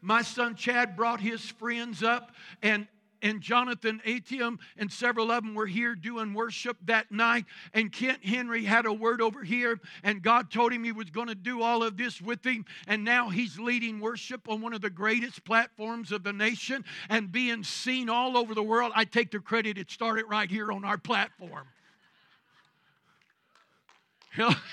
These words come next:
Hello. But you know what? You, I know, I know. Humility. <laughs> But you, but,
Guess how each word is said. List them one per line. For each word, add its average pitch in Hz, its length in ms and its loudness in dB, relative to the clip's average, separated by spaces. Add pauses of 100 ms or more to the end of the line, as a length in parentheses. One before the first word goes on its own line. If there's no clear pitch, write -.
(180)
Hello. 233 540 2 (440)
But 247 160 0
you 294 80 2
know 277 160 4
what? 269 300 6 (1700)
You, 285 280 4
I 262 160 8
know, 311 120 8
I 277 380 12
know. 262 340 6 (460)
Humility. 254 880 4 (1300)
<laughs> 151 80 2 (1080)
But 285 220 4
you, 311 180 4 (140)
but, 285 200 2